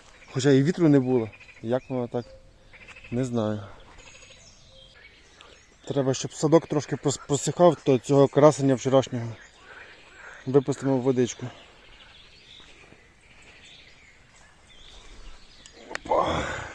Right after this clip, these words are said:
Давай, пан Карасєвич. Пливи. Пішов. Гарнюній. Щось покльовок взагалі немає.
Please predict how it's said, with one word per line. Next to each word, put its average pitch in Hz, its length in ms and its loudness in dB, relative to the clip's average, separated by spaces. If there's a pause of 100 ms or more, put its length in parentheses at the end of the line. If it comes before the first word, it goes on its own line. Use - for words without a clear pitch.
(340)
Давай, 143 400 -2 (100)
пан 143 160 -2
Карасєвич. 127 760 -6 (1300)
Пливи. 135 440 -6 (3750)
Пішов. 127 580 -8 (760)
Гарнюній. 127 600 -2 (2750)
Щось - 200 -16
покльовок 127 480 0
взагалі 123 520 0
немає. 120 560 -2